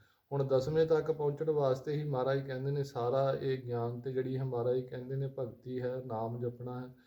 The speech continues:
ਇਹ ਮਹਾਰਾਜ ਕਹਿੰਦੇ ਨੇ ਉਸ, ਉਸ ਦੀ ਜਿਹੜੀ ਹੈ ਖੋਜ ਵਾਸਤੇ ਹੀ ਅਸੀਂ ਇੱਕ ਨਾ ਗੁਰਦੁਆਰੇ ਲਾਏ ਭਾਵਨੀ ਦਸਵਾਂ ਦੁਆਰ ਦਿਖਾ। ਜਦੋਂ ਅਸੀਂ ਭਾਵਨਾ ਲਾਵਾਂਗੇ, ਭਾਵਨਾ ਬਣੇਗੀ,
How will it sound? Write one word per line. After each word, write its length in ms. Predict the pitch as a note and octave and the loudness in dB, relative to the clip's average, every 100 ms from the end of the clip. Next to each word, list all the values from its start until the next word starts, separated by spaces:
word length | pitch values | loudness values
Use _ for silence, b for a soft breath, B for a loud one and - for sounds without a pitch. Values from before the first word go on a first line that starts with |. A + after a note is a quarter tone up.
| b b - | b b -6
ਇਹ 120 | C3+ | 0
ਮਹਾਰਾਜ 380 | C3+ B2+ C3+ C3+ | 2 2 2 0
ਕਹਿੰਦੇ 220 | C#3 C#3+ | 0 0
ਨੇ 100 | D3 | 0
ਉਸ, 420 | - C3+ C3+ - - | 0 0 -2 -8 -4
ਉਸ 200 | C3+ C#3 | -4 -2
ਦੀ 100 | C#3+ | -2
ਜਿਹੜੀ 200 | C#3+ C#3+ | 0 0
ਹੈ 60 | |
ਖੋਜ 300 | C#3 - C3+ | 0 0 2
ਵਾਸਤੇ 460 | C#3+ C3 A#2+ - C3+ | 4 4 2 -2 -4
ਹੀ 220 | C3 C3+ | 0 0
ਅਸੀਂ 200 | A#2+ C3 | -2 -6
ਇੱਕ 120 | C3 | -8
ਨਾ 160 | C3+ C3+ | -6 -4
ਗੁਰਦੁਆਰੇ 460 | B2+ A#2+ B2 B2+ C3 | -2 0 2 2 4
ਲਾਏ 260 | C3 C3 | 2 2
ਭਾਵਨੀ 640 | C3 D3 A#2+ A2 C3 D#3+ - B B B - | -2 -2 -2 -2 -2 -4 -8 B B B -4
ਦਸਵਾਂ 440 | B2+ B2 C3 C3 | -2 0 0 0
ਦੁਆਰ 320 | C3 A#2+ A#2 A2+ | 4 4 4 0
ਦਿਖਾ। 300 | A#2+ A#2+ A#2+ | -4 -2 -2
ਜਦੋਂ 280 | B2+ C#3 | 0 0
ਅਸੀਂ 200 | C#3+ D3+ | 0 -2
ਭਾਵਨਾ 440 | D3 D#3+ B2+ A#2 B2+ | -2 2 2 2 0
ਲਾਵਾਂਗੇ, 460 | B2+ B2+ C#3 C#3 | 2 2 2 0
ਭਾਵਨਾ 480 | C#3 D3 C3+ A#2 B2+ | 0 0 0 2 0
ਬਣੇਗੀ, 580 | B2+ B2+ C#3+ C3+ B2+ A#2+ | 0 0 -2 -2 -6 -8